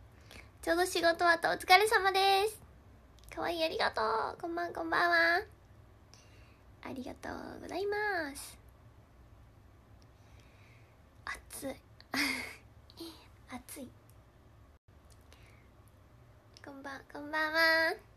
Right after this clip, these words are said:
明日久々にめぐみんパンチが、あ、そう、めぐみんと出れるのめっちゃ嬉しい。こんばん、こんばんは。こんばんは。長袖着てるの？そうなんや。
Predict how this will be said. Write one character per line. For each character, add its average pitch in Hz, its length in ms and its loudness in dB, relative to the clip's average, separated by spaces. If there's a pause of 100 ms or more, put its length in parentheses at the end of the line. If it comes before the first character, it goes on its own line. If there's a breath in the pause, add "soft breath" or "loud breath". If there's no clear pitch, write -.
(2250 soft breath)
明 294 60 -6
日 392 220 4
久 - 220 6
々 403 300 4
に 370 80 0
め 311 160 -4
ぐ 320 100 -2
み 359 140 0
ん 359 100 -8
パ 370 160 6
ン 359 120 0
チ 277 140 -6
が、 262 100 0
あ、 254 60 -2 (300)
そ 415 360 8
う、 294 40 -2
め 392 160 6
ぐ 466 140 6
み 381 120 4
ん 320 80 -4
と 285 140 0
出 269 140 -2
れ 285 140 -2
る 285 100 -6
の 254 100 -4
め 233 120 -4
っ 233 120 -8
ち - 80 -6
ゃ 277 80 0
嬉 277 180 -4
し 262 340 -4
い。 233 60 -12 (440)
こ 285 80 -14
ん 277 100 -12
ば 277 120 -4
ん、 - 60 -10
こ 311 140 -6
ん 339 80 -4
ば 381 180 10
ん - 20 8
は。 381 300 10 (2250 soft breath)
こ 320 80 -8
ん 294 160 -10
ば 277 200 -4
ん 269 40 -8
は。 277 440 -6 (1000)
長 294 220 4
袖 392 260 0
着 - 80 -12
て 349 280 -6
る 269 60 -6
の？ 233 300 -6
そ - 200 -12
う 339 60 -6
な 294 200 -8
ん 262 140 -12
や。 240 140 -12